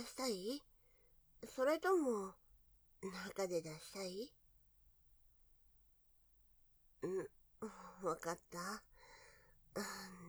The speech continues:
じゃあ、私の中にたっぷり注いでいいよ。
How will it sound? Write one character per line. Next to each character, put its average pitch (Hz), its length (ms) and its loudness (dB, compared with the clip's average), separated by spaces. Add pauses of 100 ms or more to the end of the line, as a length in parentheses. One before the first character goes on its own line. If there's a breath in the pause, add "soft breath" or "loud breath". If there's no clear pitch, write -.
(120)
じ 190 100 2
ゃ 208 140 8
あ、 196 240 -2 (680 soft breath)
私 233 440 10
の 320 140 8
中 339 280 4
に 202 280 0 (100)
た 185 140 8
っ - 60 -4 (200)
ぷ 240 140 4
り 294 100 2
注 - 140 2 (200)
い 190 60 2
で 190 80 2
い 214 200 8
い - 20 2
よ。 220 240 0